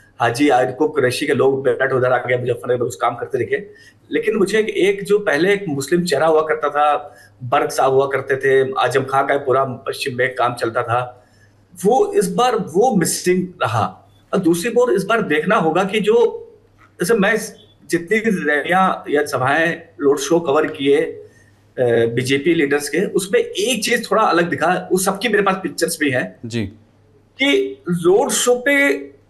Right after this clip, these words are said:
Speaker 1: कहीं ना कहीं, अ, बीजेपी के साथ मुस्लिम्स, खासकर महिलाएं आ रही थी। ये significant है। अब वो सब महिलाएं क्या थी, वो पस-, बहुत, अ, निचले तबके की थी। और सबसे खास बात ये था कि जो बीएसपी का downfall हुआ है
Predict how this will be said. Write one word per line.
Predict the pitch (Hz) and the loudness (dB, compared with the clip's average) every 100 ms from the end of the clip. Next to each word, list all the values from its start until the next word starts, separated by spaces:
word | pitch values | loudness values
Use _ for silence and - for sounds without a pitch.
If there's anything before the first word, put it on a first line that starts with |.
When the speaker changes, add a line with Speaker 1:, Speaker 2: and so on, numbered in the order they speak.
| - | -2
Speaker 1:
कहीं | 180 233 | 0 2
ना | 247 | 0
कहीं, | 220 202 269 277 | 0 2 2 2
अ, | - 190 185 165 - 165 | 2 0 2 0 -2 -6
बीजेपी | 170 175 180 175 240 254 262 262 185 | -2 2 2 2 -2 0 0 0 -2
के | 185 240 | -2 -4
साथ | 226 226 247 262 233 | 0 0 2 2 2
मुस्लिम्स, | 185 196 - 285 - - | 4 2 2 0 0 -2
खासकर | - 208 269 | -4 -2 0
महिलाएं | 208 160 156 160 170 | 2 2 2 2 4
आ | 131 | 2
रही | 127 113 | 0 -2
थी। | 107 95 _ _ _ _ _ - | -6 -18 _ _ _ _ _ -6
ये | 185 277 | -2 0
significant | - 175 175 233 | 2 2 2 2
है। | 202 | 2
अब | - 185 | 0 2
वो | 233 | 2
सब | 247 | 2
महिलाएं | 214 180 190 226 | 0 2 2 2
क्या | 202 | -2
थी, | 202 | -2
वो | 240 240 | -2 -2
पस-, | 190 - - | -2 -6 -6
बहुत, | 180 220 - - - | 0 0 0 -14 -12
अ, | - - - - - | -6 -2 -2 -4 -4
निचले | 180 190 226 | 0 0 2
तबके | 190 127 143 | 0 -2 -2
की | 127 | -4
थी। | - 104 - _ _ _ _ _ _ - | -4 -10 -12 _ _ _ _ _ _ -2
और | 254 - - - _ | -2 -2 -6 -20 _
सबसे | - 196 - - | -6 -6 -4 -4
खास | 165 226 | 0 -2
बात | 220 240 220 | 0 -2 0
ये | |
था | 190 170 | 0 0
कि | 190 226 233 - - | -2 -2 -2 -4 -8
जो | 175 233 | -2 -2
बीएसपी | 180 151 151 - 247 | 0 0 0 -2 -4
का | 226 233 240 - | 0 2 0 -4
downfall | 151 139 165 202 226 240 | -2 0 2 2 2 2
हुआ | 156 131 | 4 2
है | 113 175 - | 0 -4 -8